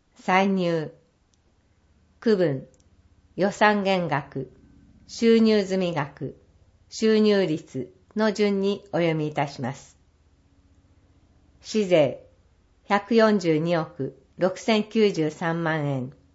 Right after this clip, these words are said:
八十六億千三百九万円。六十点四パーセント。地方譲与税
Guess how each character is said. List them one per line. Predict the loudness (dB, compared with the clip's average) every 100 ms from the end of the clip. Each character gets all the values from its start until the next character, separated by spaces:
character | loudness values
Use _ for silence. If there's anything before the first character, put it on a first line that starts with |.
| _ _ _ _ _ _ _ _ _ _
八 | -8 -6 -2
十 | 2 2
六 | 2 0 0 -2
億 | 0 -6 -8 -10 _ _ _
千 | -2 0 0
三 | -2 -2 -2
百 | -4 -6
九 | -4 0 0
万 | 0 0 -2
円。 | -4 -6 -12 _ _ _ _ _ _ _ _ _ _ _ _ _ _ _ _ -2
六 | 0 0
十 | 0 0
点 | 0 2 2 2 -4
四 | -2 -2
パ | 0 0
ー | 0
セ | -2 -4
ン |
ト。 | -6 -8 -10 -14 _ _ _ _ _ _ _ _ _ _ _ _ _ _ _ _ _ _ _ _ _ -8
地 | -4
方 | 4 4 4
譲 | 6 6 8
与 | 6
税 | 4 0 -2 -6